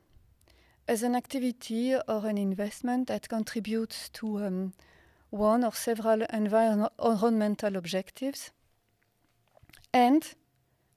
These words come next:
and it's cumulative here, and that does not significantly harm any other environmental or social objective. And that is called the do not significantly harm rule. And that is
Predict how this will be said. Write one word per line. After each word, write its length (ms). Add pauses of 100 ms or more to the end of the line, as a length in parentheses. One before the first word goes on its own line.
and 100
it's 140
cumulative 720
here, 280 (800)
and 240 (100)
that 220
does 240
not 240
significantly 880
harm 480 (560)
any 380
other 420 (220)
environmental 1040
or 100
social 400
objective. 760 (640)
And 120
that 160
is 180
called 580
the 180
do 420
not 500 (100)
significantly 920
harm 420 (140)
rule. 300 (840)
And 160
that 140
is 240